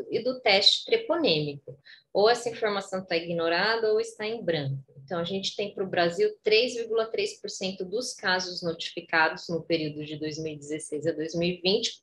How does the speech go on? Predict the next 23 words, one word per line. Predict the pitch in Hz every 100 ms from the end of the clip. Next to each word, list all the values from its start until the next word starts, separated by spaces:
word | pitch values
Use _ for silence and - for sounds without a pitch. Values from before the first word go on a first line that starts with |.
| -
nessa | 233 233 247
situação, | 254 254 269 339 - 160 139 - _ - - _
sem | - 233 226
nenhum | 226 233
resultado | 233 247 - 226 226
laboratorial. | 226 214 226 226 233 285 190 143 -
E | 208
São | - 233 233
Paulo, | 220 220 247 - -
um | 277
vírgula | 311 294 262 269 254
um | 254
por | 254
cento | 247 220 226
dos | 220 247
casos | - 208 202 220 -
também | 254 240 190 190
está | - 202
nessa | 190 190 -
situação. | - - 240 294 - 135 135 - _ _ _ _ - - _ _ _ _ _
Quando | 240 269
a | 294
gente, | 285 247 247 240 240 -